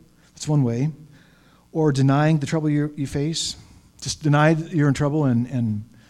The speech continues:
you won't feel the pain of it. Or, or, uh, deceiving yourself about it, about the trouble you're in, or self-medicating with whatever numbs your mind or heart, or mind-emptying meditation. Now, some of these things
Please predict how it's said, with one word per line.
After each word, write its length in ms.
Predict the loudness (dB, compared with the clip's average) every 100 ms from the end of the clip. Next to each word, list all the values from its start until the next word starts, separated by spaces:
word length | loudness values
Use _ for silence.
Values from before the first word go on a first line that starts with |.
| _ _ -6
you 60 |
won't 120 | -4
feel 120 | -2 -4
the 60 |
pain 200 | 0 2
of 140 | 2 0
it. 100 | -4
Or, 300 | -4 -2 -2 -4 -18 -20 -20 _ _
or, 360 | -4 0 0 -2
uh, 160 | -4 -4
deceiving 400 | -2 -2 2 2
yourself 300 | 0 -2 -2
about 260 | -2 0
it, 120 | 0 -4 -14 -20 -20 -20 -20 _ _ _ _ _ _ _ _ _ _ -20 -20 -20 -20 -20 _ -6
about 180 | -6
the 60 | -2
trouble 200 | -2 0
you're 160 | 2 2
in, 140 | 2
or 400 | 2 2 2 2
self-medicating 1300 | 0 4 2 2 -2 2 2 2 0 2 4 2 -2
with 240 | -4 -4 -2
whatever 680 | -2 0 0 -4 -6 -18 -6
numbs 320 | 2 4 4
your 80 | 4
mind 260 | 4 2 2
or 80 |
heart, 400 | -2 -4 -6 -8 -20 _ _ -20 -20 -4
or 180 | 2 2
mind-emptying 800 | 4 2 2 2 2 0 2
meditation. 760 | 2 0 -4 -6 -4 -2 -2 -6 -14 -20 _ _ _ _ _ -6
Now, 80 |
some 140 | 0 2
of 60 |
these 200 | 4 2
things 500 | 4 4 4 0 -6